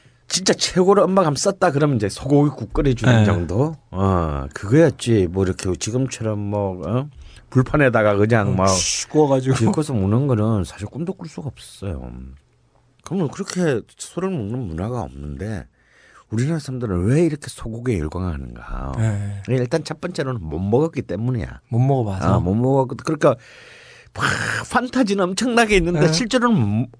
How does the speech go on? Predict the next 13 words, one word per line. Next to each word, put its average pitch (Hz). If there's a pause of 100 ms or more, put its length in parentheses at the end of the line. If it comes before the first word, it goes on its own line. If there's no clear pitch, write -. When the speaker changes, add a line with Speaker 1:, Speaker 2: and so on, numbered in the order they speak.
Speaker 1:
못 107
먹으니까 123
더 101
이제 98
그런 110
것이 98
생겼던 104
것도 95
있고요. 73 (880)
두 95
번째는 113
소 175
자체가 127